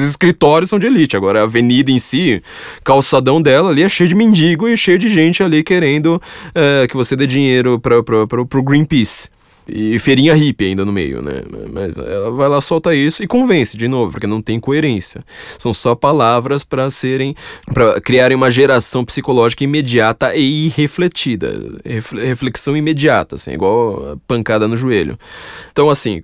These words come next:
a Dilma agora, ela se, ela repete, ela não consegue convencer ninguém, só que ela tá apostando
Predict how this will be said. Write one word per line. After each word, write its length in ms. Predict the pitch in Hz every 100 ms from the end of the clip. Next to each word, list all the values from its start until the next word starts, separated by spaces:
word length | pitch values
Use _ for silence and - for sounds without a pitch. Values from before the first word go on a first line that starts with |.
| _ - _
a 100 | 139
Dilma 420 | 139 135 208 202
agora, 340 | 123 127 185 135
ela 140 | 123
se, 180 | 123 160
ela 320 | 123 117 156 156
repete, 480 | 214 - 196 156
ela 140 | 156 175
não 80 | 175
consegue 420 | 185 170 254 -
convencer 640 | - 226 160 143 127 - 123
ninguém, 440 | 123 110 95 90 117
só 240 | - 107
que 100 | 104
ela 160 | 120 139
tá 360 | - 117 123 - - - - -
apostando 1160 | 143 - 190 180 - - 131 127 139 160 196